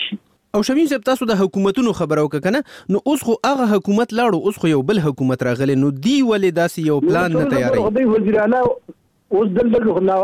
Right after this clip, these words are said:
Speaker 1: هفته نه ده پوره شوې، وزیر اعلی خو سوګند پورته کړی دی، کابینه هم ټاکلې ده. خو زما اندازه دا ده چې د دوی او د وفاق ترمنځ تر اوسه پورې رابطه نه ده شوې.
Speaker 2: او په مرکز کې چې شمیم صاحب کوم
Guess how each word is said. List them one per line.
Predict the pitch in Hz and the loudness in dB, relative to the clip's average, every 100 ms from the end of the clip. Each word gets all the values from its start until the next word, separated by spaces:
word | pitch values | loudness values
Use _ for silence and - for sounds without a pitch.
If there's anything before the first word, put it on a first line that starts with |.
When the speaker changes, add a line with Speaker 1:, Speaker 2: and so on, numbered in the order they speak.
| 190 | 0
Speaker 1:
هفته | 160 - 226 233 | -2 -2 0 2
نه | 262 | 2
ده | 233 | 0
پوره | 208 202 | 0 0
شوې، | 175 214 208 | 0 0 2
وزیر | 180 180 180 | 2 2 2
اعلی | 185 214 185 | 2 0 0
خو | 180 170 - _ - | 0 -2 -12 _ -2
سوګند | 165 180 226 196 | 0 2 2 2
پورته | 175 160 160 240 | 0 0 -2 0
کړی | 226 196 | 2 2
دی، | 175 151 | 2 0
کابینه | 160 147 165 208 | 0 2 2 2
هم | 196 160 | 0 -2
ټاکلې | 147 208 214 151 | -2 0 0 2
ده. | 135 - - _ - | -2 -6 -20 _ -2
خو | 165 | 0
زما | 170 196 226 | 2 2 2
اندازه | 214 180 185 202 | 2 2 2 2
دا | 226 | 2
ده | 233 | 2
چې | 190 170 | 2 0
د | 156 | 2
دوی | 190 214 190 | 2 2 2
او | 160 | 2
د | 151 | 2
وفاق | 151 147 196 180 175 | 2 0 -2 0 0
ترمنځ | 160 185 175 - | 0 2 0 2
تر | 175 | 0
اوسه | 190 170 | 0 -2
پورې | 160 147 | 0 0
رابطه | 147 143 143 175 | 0 0 -2 0
نه | 165 147 | 0 0
ده | - | -4
شوې. | - 110 _ - - | -8 -12 _ -16 -4
Speaker 2:
او | 185 214 | -2 0
په | 233 | 0
مرکز | 233 339 294 | 0 -2 -2
کې | 247 | -2
چې | 220 240 | -2 0
شمیم | 262 247 | 0 0
صاحب | 247 196 | -2 -2
کوم | 233 | 0